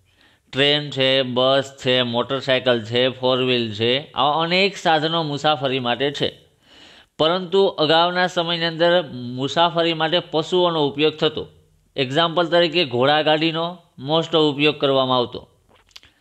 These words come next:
અને જે ધીમી ગતિ હતી.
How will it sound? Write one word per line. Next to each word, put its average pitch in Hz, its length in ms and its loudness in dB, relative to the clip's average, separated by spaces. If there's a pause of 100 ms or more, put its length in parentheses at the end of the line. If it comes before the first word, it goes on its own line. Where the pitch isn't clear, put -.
(1000)
અને 175 200 2
જે 175 300 2
ધીમી 143 460 -2
ગતિ 156 400 2
હતી. 92 300 -6